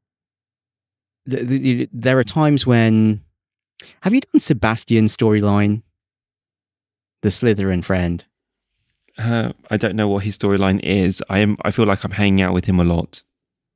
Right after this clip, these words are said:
Speaker 1: There's basically a bunch of stuff where he wants to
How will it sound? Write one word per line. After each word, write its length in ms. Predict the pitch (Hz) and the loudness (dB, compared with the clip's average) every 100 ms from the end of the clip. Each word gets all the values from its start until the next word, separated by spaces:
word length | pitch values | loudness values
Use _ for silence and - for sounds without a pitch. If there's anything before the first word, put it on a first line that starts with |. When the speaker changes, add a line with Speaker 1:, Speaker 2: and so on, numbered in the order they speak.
| _ _ - - | _ _ -20 -10
Speaker 1:
There's 140 | - 147 | -4 0
basically 300 | 220 - 165 | 0 2 0
a 40 | |
bunch 220 | 143 139 | 2 0
of 60 | 110 | -2
stuff 240 | - 107 | -2 0
where 540 | 107 98 101 95 98 71 - _ | 2 2 2 2 0 -4 -12 _
he 300 | - 104 117 | -6 0 4
wants 340 | 113 107 107 - | 4 2 0 -2
to 220 | 107 95 | 0 -2